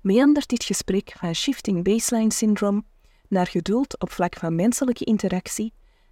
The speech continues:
naar, terecht, ongeduld ten aanzien van mensenrechten schendingen.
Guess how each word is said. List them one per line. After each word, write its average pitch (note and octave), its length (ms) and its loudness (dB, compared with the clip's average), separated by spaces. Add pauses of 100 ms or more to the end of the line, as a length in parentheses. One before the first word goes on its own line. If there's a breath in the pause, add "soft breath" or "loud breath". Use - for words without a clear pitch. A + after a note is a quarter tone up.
naar, F3+ 400 0 (100)
terecht, - 540 -2 (140)
ongeduld A#3+ 720 2
ten F3+ 140 -2
aanzien F#3 420 0
van A3 180 4
mensenrechten F3 520 -2
schendingen. E3+ 560 -2